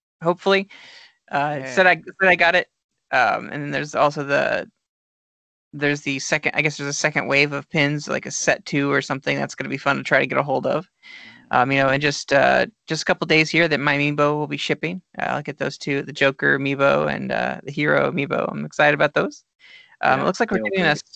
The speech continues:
Speaker 1: Smash Direct here soon, aren't we? Or didn't we see
Speaker 3: Oh.
Speaker 1: something about that? Or
Speaker 3: I haven't
Speaker 1: did I
Speaker 3: seen anything.
Speaker 2: Uh,
Speaker 1: completely dream that up?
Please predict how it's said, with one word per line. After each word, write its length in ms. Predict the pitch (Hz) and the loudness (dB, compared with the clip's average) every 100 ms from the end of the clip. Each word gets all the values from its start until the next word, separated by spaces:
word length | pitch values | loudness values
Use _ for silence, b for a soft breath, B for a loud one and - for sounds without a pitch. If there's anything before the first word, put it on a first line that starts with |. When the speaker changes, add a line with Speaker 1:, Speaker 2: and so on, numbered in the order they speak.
| - | 0
Speaker 1:
Smash 400 | 156 220 - - | 2 2 -2 -2
Direct 300 | 151 139 - | 2 2 -2
here 160 | 139 | -8
soon, 320 | 135 - 139 143 | -8 -6 -6 -4
aren't 160 | 147 | -4
we? 260 | 190 233 214 _ _ _ _ _ - | -4 -4 -8 _ _ _ _ _ -6
Or 80 | 147 | -4
didn't 180 | 156 175 | -4 -6
we 60 | |
see 140 | 165 170 | -6 -2
Speaker 3:
Oh. 40 | |
Speaker 1:
something 220 | 170 180 | -2 -2
about 220 | 170 170 - - | 0 -2 -2 -2
that? 120 | 170 | 0
Or 340 | 156 139 156 - _ _ _ _ _ _ - | 0 -2 -6 -14 _ _ _ _ _ _ -6
Speaker 3:
I 100 | 107 | 2
haven't 80 | 156 | 4
Speaker 1:
did 60 | 156 | 4
I 120 | 151 | 2
Speaker 3:
seen 140 | 98 | -2
anything. 260 | 95 92 104 | -10 -10 -10
Speaker 2:
Uh, 140 | 104 | -10
Speaker 1:
completely 340 | 107 104 120 156 | -10 -4 -2 0
dream 220 | 143 139 | 0 0
that 140 | - | -2
up? 200 | - - | -2 -6